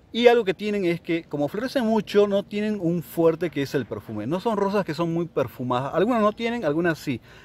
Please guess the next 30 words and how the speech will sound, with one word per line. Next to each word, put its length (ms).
Pero 180
en 40
el 140
caso 200
de 100
este 180
ya 80
les 80
vamos 200
a 40
estar 180
hablando 460
más 240
enseguida. 560
Y 140
vamos 220
a 60
seguir 300
abordando 460
el 80
tema 220
de 80
la 100
floración. 580
Es 140
una 180
floración 460
que 80
puede 260
ser, 320